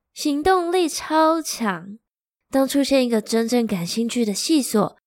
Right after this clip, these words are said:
一件你真正想要达成的事情或者目标，就会有很强的动力去完成。不像之前，虽然知道自己很喜欢脑神经，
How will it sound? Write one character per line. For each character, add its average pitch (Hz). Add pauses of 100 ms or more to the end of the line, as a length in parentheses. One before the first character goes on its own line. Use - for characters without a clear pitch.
(220)
一 254
件 359
你 208
真 285
正 349
想 196
要 208
达 202
成 190
的 180
事 240
情 185
或 202
者 175
目 185
标， 180 (320)
就 262
会 254
有 208
很 208
强 196
的 196
动 220
力 208
去 202
完 175
成。 - (840)
不 269
像 311
之 277
前， 226
虽 247
然 226
知 214
道 220
自 214
己 202
很 185
喜 190
欢 180
脑 175
神 190
经， 262